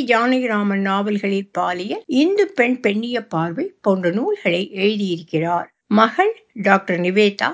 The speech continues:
லண்டனில் மருத்துவர். சிறுகதைகளை அரிதாகவே எழுதியிருக்கும் ராஜ் கௌதமன்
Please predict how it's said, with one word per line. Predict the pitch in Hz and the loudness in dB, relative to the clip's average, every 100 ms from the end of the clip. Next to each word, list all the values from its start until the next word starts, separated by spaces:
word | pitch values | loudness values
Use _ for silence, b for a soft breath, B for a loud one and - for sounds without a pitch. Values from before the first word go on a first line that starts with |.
| - 220 | -4 2
லண்டனில் | 202 277 403 269 190 220 | 4 4 0 -2 -2 -4
மருத்துவர். | 170 185 180 160 165 - _ _ _ - | -4 -6 -4 -2 -2 -2 _ _ _ -4
சிறுகதைகளை | - 427 494 427 339 302 285 - | 2 4 4 0 2 2 0 0
அரிதாகவே | 202 233 330 330 311 302 277 269 | -2 0 2 0 0 -4 -2 0
எழுதியிருக்கும் | 202 254 269 233 226 202 165 | -2 -2 -2 -4 -4 -8 -4
ராஜ் | 160 185 220 185 | 0 2 0 -4
கௌதமன் | 165 160 160 277 403 | -6 -8 -4 -6 -6